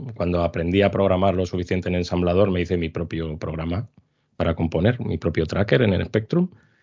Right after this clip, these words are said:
que este por ahí se puede descargar. Y con ese programa es con el que yo compuse música para todas las consolas de ocho bits hasta el año dos mil,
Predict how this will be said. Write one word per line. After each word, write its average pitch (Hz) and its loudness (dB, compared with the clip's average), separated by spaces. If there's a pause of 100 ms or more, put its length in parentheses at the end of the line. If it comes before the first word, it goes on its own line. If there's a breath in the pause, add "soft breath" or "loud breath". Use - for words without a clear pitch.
(240 soft breath)
que - -6
este 82 -2
por 82 0
ahí 85 2
se - -4
puede 80 0
descargar. 80 -2 (920 soft breath)
Y 104 8
con 95 0
ese 95 2
programa 107 2
es 110 -2
con 110 0
el 101 -2
que 101 -2
yo 98 2
compuse 101 -2
música 101 2
para 95 4
todas 92 2
las 95 -2
consolas 104 2
de 98 0
ocho 98 0
bits 156 0
hasta - -6
el 90 0
año 95 0
dos 85 0
mil, 80 -2